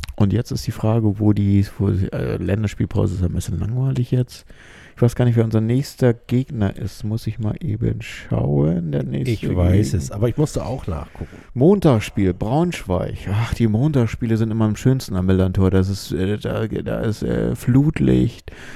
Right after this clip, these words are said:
Speaker 1: Am nächsten Tag ist Dienstag. Ich hab dienstags immer frei. Das ist, wird so schön werden, im Stadion zu,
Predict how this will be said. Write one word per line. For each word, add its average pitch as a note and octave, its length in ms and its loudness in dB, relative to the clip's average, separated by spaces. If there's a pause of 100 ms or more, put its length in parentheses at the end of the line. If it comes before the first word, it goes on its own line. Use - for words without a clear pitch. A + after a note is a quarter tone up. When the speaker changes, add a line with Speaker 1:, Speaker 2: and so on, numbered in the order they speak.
(120)
Speaker 1:
Am A2 140 2
nächsten B2 300 4
Tag B2 160 8
ist - 180 2
Dienstag. C#3 440 2
Ich A#2+ 40 4
hab A#2+ 140 0
dienstags B2 340 0
immer B2+ 220 0
frei. - 480 -2
Das - 200 -6
ist, A#2+ 220 -6
wird A#2+ 140 0
so A#2+ 80 6
schön B2+ 320 2
werden, B2 220 2
im A2+ 100 -2
Stadion - 560 0
zu, A2+ 120 0